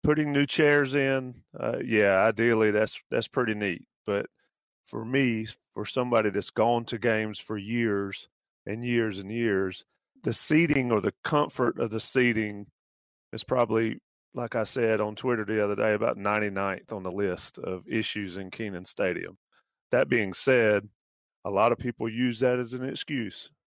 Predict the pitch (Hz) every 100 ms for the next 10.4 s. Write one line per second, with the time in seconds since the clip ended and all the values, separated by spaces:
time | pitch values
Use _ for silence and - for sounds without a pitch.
0 | _ _ _ _ - - 117 110 104 -
1 | 110 127 127 - 127 131 123 - 117 104
2 | - 123 - 131 117 127 117 127 123 120
3 | 120 113 104 98 - _ _ _ - 120
4 | 127 123 127 123 117 - 135 151 117 -
5 | 113 110 - - 101 - 156 151 - 127
6 | 123 117 120 113 110 147 139 117 110 107
7 | 107 104 98 _ _ _ _ _ _ -
8 | 101 117 117 113 113 110 98 90 123 120
9 | 98 - - 113 - 123 - 107 110 147
10 | - 113 107 101